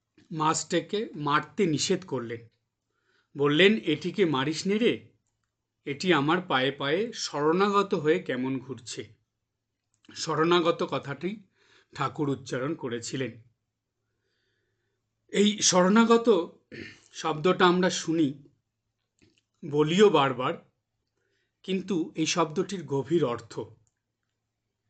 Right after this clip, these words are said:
এখন সেই স-, শরণাগত শব্দটির যে অর্থ, সেটা নিয়ে একটুখানি আলোচনার মধ্যে আসা যাক।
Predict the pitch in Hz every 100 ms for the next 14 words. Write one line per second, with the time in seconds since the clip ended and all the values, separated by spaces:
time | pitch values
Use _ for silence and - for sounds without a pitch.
0 | _ _ _ _ _ _ 147 151 165 165
1 | - _ _ _ _ _ - - 170 160
2 | 170 180 - _ _ _ _ _ _ _
3 | _ _ - 156 151 165 160 156 170 165
4 | 139 151 156 180 151 160 131 123 - 165
5 | - _ _ _ _ _ _ _ - 151
6 | 147 143 143 139 - 143 143 143 - _
7 | _ _ _ _ _ 139 131 156 143 139
8 | 131 113 139 123 143 147 202 -